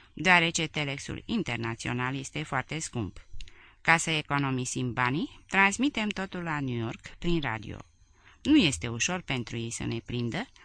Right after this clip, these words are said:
dar în special să o dovedească. De la New York folosim telexul, dar numai spre Washington, care apoi transmite totul în continuare prin radio."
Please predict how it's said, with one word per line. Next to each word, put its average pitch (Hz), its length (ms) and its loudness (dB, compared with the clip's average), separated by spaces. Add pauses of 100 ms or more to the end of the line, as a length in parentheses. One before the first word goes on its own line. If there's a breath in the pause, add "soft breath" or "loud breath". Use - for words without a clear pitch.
dar 220 360 6
în 233 140 2
special 175 500 -2
să 226 200 -6
o 226 40 -6
dovedească. 208 800 -6 (540 soft breath)
De 180 180 6
la 156 180 8
New 190 220 2
York 247 200 -6
folosim 170 540 0
telexul, 123 720 -6 (180)
dar 160 220 4
numai 247 340 0
spre 190 240 -4
Washington, 120 720 -4 (2750 soft breath)
care 196 240 8
apoi 247 280 4
transmite 247 600 2
totul 165 360 -2
în 170 160 4
continuare 160 640 2
prin 196 220 0
radio." 120 380 -2